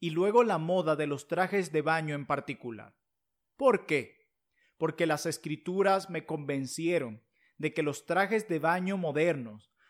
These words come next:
son en realidad una desnudez carente de todo decoro.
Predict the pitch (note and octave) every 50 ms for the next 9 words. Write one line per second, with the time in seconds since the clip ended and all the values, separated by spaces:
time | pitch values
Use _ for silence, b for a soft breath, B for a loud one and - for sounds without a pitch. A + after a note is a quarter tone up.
0 | b b - F3+ G3 G#3+ B3 B3 A3+ A3 G#3 F#3 E3 D3+ C3+ D3+ E3 F3 F3+ F3
1 | F3 F3 F3 F3+ F3+ F#3 F#3 D#3+ F3 E3 D#3 - - E3 D#3 C#3 D#3 F#3 F#3+ -
2 | - - F#3 E3+ D#3+ F3 F#3 F#3 F3+ - E3 D3 D3 D3+ C#3+ - _ - F#3 F#3+
3 | G3 E3+ F3 D#3 C#3 C3 - - C3 A#2 G#2+ G#2 G2 -